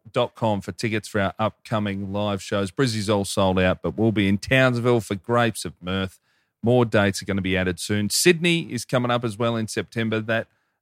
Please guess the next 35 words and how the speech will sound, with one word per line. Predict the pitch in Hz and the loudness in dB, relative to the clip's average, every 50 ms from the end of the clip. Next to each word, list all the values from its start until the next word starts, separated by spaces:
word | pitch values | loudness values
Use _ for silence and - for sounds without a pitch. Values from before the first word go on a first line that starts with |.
| _ - | _ -4
uh, | 95 98 98 95 92 92 90 85 - _ _ | -2 0 0 0 0 0 0 -2 -4 _ _
that | 107 117 110 - - | -2 -2 -2 -2 -6
venue | 101 98 107 104 107 107 107 107 90 95 - - _ _ | -8 -6 -4 -2 -2 0 -2 -2 -4 -6 -10 -12 _ _
will | 110 104 | -6 -4
be | 95 107 98 | -2 -2 -2
announced | 95 104 104 101 85 - | 0 0 -2 -2 -4 -6
shortly, | - - 123 123 135 - 120 | -6 -4 -4 -4 -2 -2 -2
and | 113 104 98 | -4 -4 -2
tickets | - 147 - - 123 - | -4 -6 -4 -4 -6 -4
will | 123 110 | -4 -2
go | 123 117 120 | 0 0 0
on | 120 117 | 0 -2
sale | 107 - - 117 113 113 | -2 0 2 2 2 2
shortly. | 104 - - - 156 135 123 120 110 | 2 2 2 2 2 4 4 2 0
Patreon | - - - 160 165 156 - 156 139 139 139 135 127 120 - _ _ _ _ _ _ | 2 4 6 6 6 4 4 4 6 6 6 4 4 0 -2 _ _ _ _ _ _
dot | 127 120 117 - | 0 0 0 2
com | - 117 113 110 104 | 2 2 2 2 0
slash | - - 110 101 98 - - | -2 -2 0 -2 -2 -2 0
midflightbrawl. | 117 113 101 - - 104 95 87 - - 110 110 110 113 104 - _ _ _ _ | -2 -2 -2 0 0 0 0 2 2 4 6 6 6 6 4 2 _ _ _ _
Support | - - 110 101 160 190 196 185 | -10 -8 -2 4 6 8 8 8
us | 151 - | 6 4
here | - 147 135 | 4 6 6
at | 127 | 6
M | 123 135 135 | 6 4 4
F | 127 117 - | 2 0 2
B | _ 131 123 120 | _ 4 6 6
H | 117 110 107 - - | 6 4 4 0 -2
Q. | - - 123 123 120 123 | 0 4 6 6 6 6
Get | 110 - 147 147 | 4 4 4 4
our | 139 110 104 | 6 4 2
spin-off | - - - 120 113 107 101 - | 0 0 0 0 0 0 0 0
pod, | - 113 107 101 | 0 0 0 0
The | 113 107 | -2 -6
Land | - 117 120 117 120 120 120 110 | -2 0 2 2 4 2 2 2
Larrikins, | 107 107 110 110 113 110 107 - 120 113 110 104 - | 2 2 4 4 4 2 2 2 2 2 2 0 -2